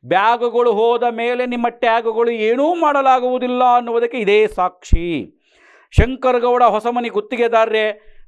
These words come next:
ದಯವಿಟ್ಟು ಒಂದಷ್ಟು ಸರ್ಕಾರದ ಹಣ ಅಲ್ಲ, ಅದು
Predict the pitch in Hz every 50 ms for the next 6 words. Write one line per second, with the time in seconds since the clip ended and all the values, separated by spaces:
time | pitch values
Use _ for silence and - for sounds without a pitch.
0 | - - 180 214 247 262 277 294 285 294 - 285 269 254 247 240 240 247 240 214
1 | 220 - - 240 214 190 170 160 - _ _ _ _ _ _ _ _ _ _ _
2 | _ _ _ _ _ _ _ _ _ _ _ _ _ _ _ _ _ - 190 208
3 | - - _ - 220 214 208 202 202 196 190 156 175 185 214 220 208 196 185 185
4 | 185 175 170 160 156 147 143 127 120 - _ _